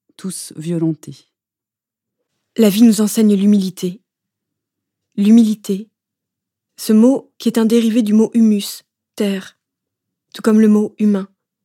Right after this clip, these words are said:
Speaker 2: Être humain, c'est habiter la terre avec humilité. Alors que l'arrogance fait la sourde oreille, l'humilité, elle, entend, réagit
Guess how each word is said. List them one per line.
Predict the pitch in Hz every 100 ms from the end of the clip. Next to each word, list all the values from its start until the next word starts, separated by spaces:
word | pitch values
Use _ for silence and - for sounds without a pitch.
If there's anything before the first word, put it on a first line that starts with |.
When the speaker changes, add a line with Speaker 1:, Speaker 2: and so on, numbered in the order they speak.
| _ _ _ _ _ _
Speaker 2:
Être | 220 - -
humain, | 226 220 220 247
c'est | 277 - 220
habiter | 196 196 233
la | 208 214
terre | 214 190 196 202 - _ _ _ -
avec | 185 185
humilité. | 202 196 185 - 196 _ _ _ _ _ _ _ _ _ _ _ _ _
Alors | 202 202
que | 214
l'arrogance | 208 208 214 233 -
fait | 208
la | 190
sourde | - 220 208
oreille, | 190 208 233 247 247 _ _
l'humilité, | 214 214 202 196 247 240
elle, | 208 226 -
entend, | 220 214 202 190 _ _ _
réagit | 190 214 214 202 190 190